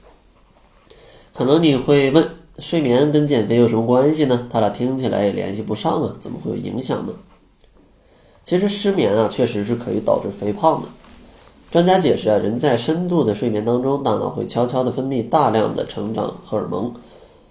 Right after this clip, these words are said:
指导身体把脂肪转化成能量。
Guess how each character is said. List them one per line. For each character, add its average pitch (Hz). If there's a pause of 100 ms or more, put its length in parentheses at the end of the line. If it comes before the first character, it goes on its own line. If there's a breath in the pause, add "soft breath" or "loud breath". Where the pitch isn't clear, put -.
(320 loud breath)
指 175
导 165
身 139
体 135
把 120
脂 113
肪 104
转 92
化 110
成 98
能 98
量。 147